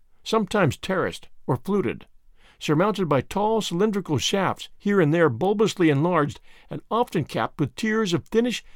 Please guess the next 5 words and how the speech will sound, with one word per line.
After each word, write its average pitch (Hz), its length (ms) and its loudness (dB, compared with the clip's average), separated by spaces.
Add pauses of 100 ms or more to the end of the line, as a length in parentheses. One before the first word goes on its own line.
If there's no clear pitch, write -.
scalloped 185 760 -2
discs, - 500 4 (960)
and 131 140 -2
strange 190 480 2
beetling, 123 520 -2